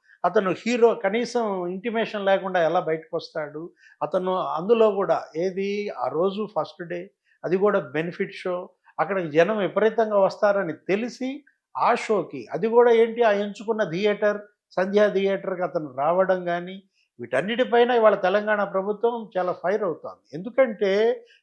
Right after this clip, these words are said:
గతంలో మనం చూసాం, రేవంత్ రెడ్డి ఏమని చెప్పాడు, ఈ డ్రగ్స్కి సంబంధించి ఏదన్నా ఒక డాక్యుమెంటరీ లాగా ఒక వీడియో వదిలితే వీళ్ళకి ఫిల్మ్, ఆ, కనీసం సామాజిక బాధ్యత, సెలబ్రిటీస్ కానీ ఆయన విజ్ఞప్తికి మన్నించి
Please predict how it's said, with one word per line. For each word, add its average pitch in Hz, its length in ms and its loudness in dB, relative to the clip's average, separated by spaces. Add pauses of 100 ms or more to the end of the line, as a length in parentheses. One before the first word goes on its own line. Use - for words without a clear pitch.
(120)
గతంలో 277 420 4
మనం 190 360 -4
చూసాం, 185 300 -2 (500)
రేవంత్ 214 320 2
రెడ్డి 208 220 2
ఏమని 214 260 0
చెప్పాడు, 208 680 0 (400)
ఈ 170 120 0
డ్రగ్స్కి 185 600 -2
సంబంధించి 208 640 -2
ఏదన్నా 202 380 -2
ఒక 185 200 -2
డాక్యుమెంటరీ 190 760 -2
లాగా 190 320 2
ఒక 180 140 2
వీడియో 196 420 2
వదిలితే 196 760 0 (380)
వీళ్ళకి 202 300 2
ఫిల్మ్, 220 480 0
ఆ, 175 640 -2
కనీసం 220 420 -2
సామాజిక 202 520 2
బాధ్యత, 180 460 2 (440)
సెలబ్రిటీస్ 190 600 -2
కానీ 190 240 -2
ఆయన 175 240 -6
విజ్ఞప్తికి 214 580 -4
మన్నించి 208 760 -6